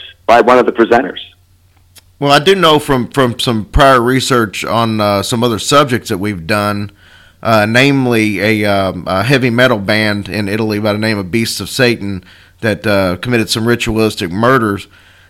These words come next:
Speaker 2: that it did come up during that time, uh, about the two thousand four, two thousand five range, where the Pope was concerned about, you know, the occult and, uh, the inspiration on the youth in Italy, which was one of the main reasons, like you said, that they started,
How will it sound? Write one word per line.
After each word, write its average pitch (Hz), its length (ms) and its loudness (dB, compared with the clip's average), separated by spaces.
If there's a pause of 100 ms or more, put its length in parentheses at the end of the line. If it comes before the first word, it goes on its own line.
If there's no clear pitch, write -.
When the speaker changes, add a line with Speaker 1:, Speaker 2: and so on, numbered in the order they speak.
(140)
Speaker 2:
that 117 100 4
it 117 160 2
did 139 220 2
come 135 240 2
up 139 160 4
during 110 160 0
that 104 220 -2
time, 107 360 0 (140)
uh, 95 160 0 (300)
about 104 440 2
the - 60 -16
two 127 180 -2
thousand 113 380 2
four, 117 240 0
two 113 180 -4
thousand 107 420 0
five 107 460 2 (200)
range, 120 600 0 (360)
where 113 100 -2
the 107 140 -4
Pope 123 480 -2
was 127 500 0 (360)
concerned 123 760 0
about, 107 560 2
you 120 80 -2
know, 107 180 0
the 101 140 -4
occult 113 560 -2 (420)
and, 104 380 -2
uh, 101 220 4
the 98 260 -2
inspiration 120 580 0
on 104 120 -2
the 92 80 -4
youth 117 400 -2
in 101 180 -2
Italy, 120 340 0
which 101 280 -8
was 113 240 -2
one 107 140 -4
of 113 40 -4
the 110 60 -4
main 110 240 -2
reasons, 104 260 -4
like 107 160 -6
you 98 80 -10
said, 107 220 -4
that 95 100 -10
they 104 140 -4
started, 104 460 -4